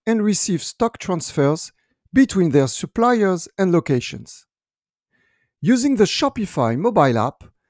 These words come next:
to access transfer information lets merchants have the portability and control to easily view incoming products from their suppliers and to move inventory between their locations and places where they sell.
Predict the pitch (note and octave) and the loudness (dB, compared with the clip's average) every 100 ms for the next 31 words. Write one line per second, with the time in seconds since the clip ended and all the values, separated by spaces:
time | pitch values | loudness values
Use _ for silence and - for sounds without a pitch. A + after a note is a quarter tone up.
0 | _ - E3 E3+ - C4 - - G3+ G3 | _ -4 -2 -2 -2 -2 -4 -4 -4 -2
1 | - F3 C3+ - G#3 F#3 A#2+ A#2+ F3 - | -4 -2 -2 -2 -6 -4 -4 -2 -4 -4
2 | F#3 G3 - _ _ _ _ - B3+ - | -6 -6 -14 _ _ _ _ 2 2 0
3 | - F3+ A#3+ B3 - A#3 - - - - | -2 2 2 2 0 0 -2 -6 -6 0
4 | G3 F3 - A3+ A3 F#3 E3+ E3 - D#3+ | 2 2 2 2 2 0 0 -2 -4 -6
5 | - G#3+ F3+ C#3+ - B2+ A#2+ C#3 - _ | -4 -2 -2 -4 -2 -2 0 -2 -6 _
6 | _ - F3 - B3 B3+ G#3+ F#3 D#3 D3+ | _ -8 -8 -2 2 4 4 2 2 0
7 | F3+ F#3 - G#3+ A3+ - A#3 A#3 - F#3 | 2 0 -2 -4 -2 0 2 2 0 2
8 | D3+ C#3 - - A#3+ G#3 D3 - A#3 G3+ | 2 2 -2 -2 -2 0 -2 -2 -6 0
9 | D#3+ A#2+ A2 A#2 B2+ - _ _ _ - | 2 4 2 -2 -6 -16 _ _ _ -4
10 | A#3+ A3+ B3 A3+ C4 C4 F3 F#3+ E3 E3+ | -2 0 2 4 6 4 4 2 2 0
11 | - C#3+ C3 - _ - F3 A#3+ F#3+ D#3+ | 0 -2 -2 -4 _ -8 -4 -2 -2 2
12 | B2 A#2+ G#3+ A#3+ A#3 - G#3 G3+ - A3+ | 2 4 2 0 -2 -2 -4 -4 -6 -4
13 | G#3 F#3 D#3+ B2+ D3+ C3 B2+ B2+ B2 A#2+ | -2 0 0 0 -6 -4 0 2 2 0
14 | - - G#2 E2 | -2 -4 -4 -4